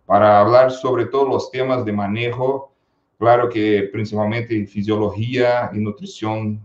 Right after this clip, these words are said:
de las plantas. ¿Por qué fisiología y nutrición?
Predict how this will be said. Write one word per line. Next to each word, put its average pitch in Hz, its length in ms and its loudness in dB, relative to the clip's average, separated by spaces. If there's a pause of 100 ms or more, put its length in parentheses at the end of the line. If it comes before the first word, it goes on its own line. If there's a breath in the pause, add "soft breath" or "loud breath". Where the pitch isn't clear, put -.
(140)
de 98 100 -4
las 90 200 -2
plantas. - 600 -14 (500)
¿Por 160 300 4
qué 214 400 2 (140)
fisiología 139 920 0
y 135 60 -6
nutrición? 98 560 -8